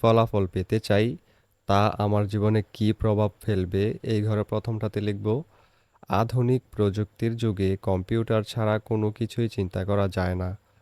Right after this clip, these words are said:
বর্তমানে কম্পিউটারে ইন্টারনেট ব্যবহারের মাধ্যমে সারা পৃথিবী হাতের মুঠোয় চলে এসেছে। সেদিক চিন্তা করে আমি কম্পিউটার ক্রয় করার সিদ্ধান্ত গ্রহণ করি।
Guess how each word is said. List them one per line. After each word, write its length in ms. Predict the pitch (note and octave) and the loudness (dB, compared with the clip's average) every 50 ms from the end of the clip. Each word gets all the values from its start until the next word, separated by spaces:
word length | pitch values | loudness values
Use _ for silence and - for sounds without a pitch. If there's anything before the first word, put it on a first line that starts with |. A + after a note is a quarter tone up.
| _ - G#2 | _ -2 2
বর্তমানে 520 | A2 G#2+ G2 - A2+ A2 A2 A2+ A#2 A#2 | 2 2 2 2 0 2 2 2 2 0
কম্পিউটারে 720 | - - F#2+ F2+ F#2 - G#2+ A2 G#2 - A2+ A2 A2+ G#2+ | 0 0 -2 -2 -2 -2 -4 -4 -2 0 0 0 0 0
ইন্টারনেট 500 | G2 G#2 G2 F#2 - G2+ G#2 A2 A2+ A2+ | 0 -2 -4 -2 0 0 0 2 0 0
ব্যবহারের 600 | G#2+ G2+ G#2 G2+ G2+ G#2+ G#2+ G#2 G2+ G2 G2 F#2+ | 0 0 -2 0 2 0 0 0 0 0 0 0
মাধ্যমে 480 | G2 G2 G2+ G2 G2+ G#2+ G2 G2+ G#2 A2+ | 0 0 0 0 -2 -2 -2 0 -2 -2
সারা 340 | A#2 - - G2 G2 G#2 G2 | -4 -4 -4 -2 0 0 -2
পৃথিবী 580 | - - A2+ A2+ - - A#2+ G#2 G#2+ A2 A2 | -2 -4 -6 -6 -2 -2 -2 0 0 0 0
হাতের 400 | A#2 A2 G2+ F#2 - - G2+ G2+ | 0 -2 -4 -4 -4 -2 -2 -2
মুঠোয় 360 | G#2 G#2 G#2+ G#2 - - G#2 G2 | 0 -2 -4 -4 -4 -4 -4 -4
চলে 340 | - - G2+ F#2 F#2+ F#2 | -2 -2 -2 0 0 -2
এসেছে। 460 | F#2 - - F#2+ F#2 - - F#2+ F#2 G2+ _ _ _ _ _ _ _ - | -2 -4 -6 -8 -8 -6 -6 -8 -8 -8 _ _ _ _ _ _ _ -12
সেদিক 380 | - - A#2 A2 G#2+ A2+ G#2 - | -2 0 0 2 2 0 -2 -2
চিন্তা 360 | - G#2 F#2+ F#2 - G2+ G2+ | -4 -4 -2 0 0 -2 -2
করে 360 | - A#2+ A2 G#2+ G2+ G#2 G2+ - - | 2 2 2 4 4 2 0 0 -2
আমি 200 | F#2+ G2 G2+ F#2+ | -2 -2 -2 0
কম্পিউটার 600 | - G2+ F#2+ F#2+ F#2 - A2+ G#2+ - A2 G#2+ G#2+ | 0 0 0 0 0 -2 -2 0 2 0 0 0
ক্রয় 320 | - - G2 G2 F#2+ G2 | -2 -2 -2 0 0 0
করার 320 | F#2+ - G#2 G#2 G#2 G#2+ G#2+ | -2 -2 -2 0 2 2 0
সিদ্ধান্ত 520 | - - G#2+ G#2 G2+ G#2 G2 F#2+ F#2 - | 0 -4 -4 -4 -2 -2 -2 -2 -2 -2
গ্রহণ 340 | G2 F#2 G2 G2 G2+ F#2+ F#2 | -2 0 0 0 0 0 -2
করি। 340 | F2+ - - F#2+ F#2 F#2+ | -2 -4 -4 -4 -4 -4